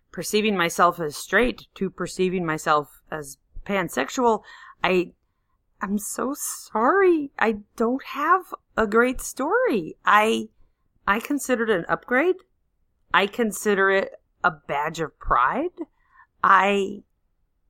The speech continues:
a-, again, like I say in the Are We Gay episode, I never had to experience what a lot of gay people had to experience growing up.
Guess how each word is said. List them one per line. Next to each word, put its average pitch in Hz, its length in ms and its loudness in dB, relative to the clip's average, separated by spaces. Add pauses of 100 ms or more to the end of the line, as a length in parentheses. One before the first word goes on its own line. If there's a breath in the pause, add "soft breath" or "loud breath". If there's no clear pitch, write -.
(160)
a-, - 80 -4 (100)
again, 180 440 2
like 208 180 2
I 170 80 0
say 185 240 -2
in 185 80 -2
the 170 80 4
Are 165 200 4
We 175 100 -4
Gay 156 220 2
episode, 208 540 -2 (300 soft breath)
I 202 80 -2
never 247 360 4
had 277 320 4
to 220 100 2
experience 147 720 -2
what 165 140 0
a 175 60 2
lot 180 240 4
of 202 80 0
gay 151 180 -2
people 147 300 -10
had 143 140 -2
to 139 60 -2
experience 139 540 -6
growing 143 360 -2
up. - 240 -2